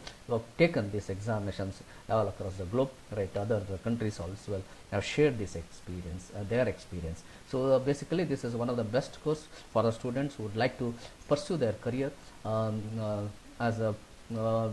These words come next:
in, in insurance sector or even pension or in any risk management sector. So this is one of the best career and for the students with, uh, uh, passion for, uh,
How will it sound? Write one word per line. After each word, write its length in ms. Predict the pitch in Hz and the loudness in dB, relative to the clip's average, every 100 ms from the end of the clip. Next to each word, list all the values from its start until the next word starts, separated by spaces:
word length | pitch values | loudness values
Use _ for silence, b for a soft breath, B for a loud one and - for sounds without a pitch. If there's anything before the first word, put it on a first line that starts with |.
| 107 | 0
in, 160 | 117 | 0
in 120 | 123 120 | 2 4
insurance 420 | 117 120 131 127 | 2 2 0 0
sector 360 | 120 - 127 120 | -4 0 0 2
or 100 | 104 | 0
even 160 | 98 98 | 0 -2
pension 520 | 113 120 127 135 127 120 B B | 0 -2 0 -2 -4 -6 B B
or 240 | 147 180 165 | 8 10 8
in 120 | 117 | 4
any 200 | 120 151 | 4 4
risk 260 | - - | 2 -2
management 500 | 113 104 98 95 92 | -4 -4 -4 -4 -6
sector. 340 | - 160 - 90 - - - | -2 -2 0 -2 -2 -16 -6
So 100 | 101 | -2
this 200 | 95 - | -2 -4
is 120 | 90 | -4
one 100 | 98 | -2
of 100 | 98 | -2
the 60 | 90 | -4
best 400 | 90 135 - - - | 2 2 2 -8 -6
career 280 | 123 127 - B B - | -4 -4 -6 B B -4
and 340 | 117 110 110 | 0 0 -2
for 240 | - 101 104 | 0 2 4
the 120 | 101 | 0
students 520 | - 117 113 113 - | -2 -4 -2 -4 -4
with, 300 | 104 101 - | -6 -6 -4
uh, 800 | 98 98 - - - - - 101 95 - - 113 | -4 -4 -6 -14 -20 -18 -4 -4 -4 -12 -12 -4
uh, 640 | 110 104 104 104 101 98 92 - - - | -2 0 0 0 0 -2 -4 -12 -12 0
passion 340 | 135 - 127 113 | 0 2 -4 -2
for, 160 | 87 90 B B - | -4 -4 B B -18
uh, 40 | - | -12